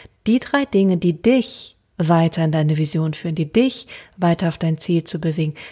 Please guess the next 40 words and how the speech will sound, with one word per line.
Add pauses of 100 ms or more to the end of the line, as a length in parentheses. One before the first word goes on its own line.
(120)
die
dich
weiter
dahin
bringen,
wo
du
hin
möchtest, (960)
und
diese
Dinge
dann
am
Abend
erledigt
hast, (1000)
dann (460)
bist
du
in
einem
Zustand,
in
dem
du
zufrieden
bist
mit
dir, (360)
weil
du
das
gemacht
hast,
was
du
wirklich
machen
wolltest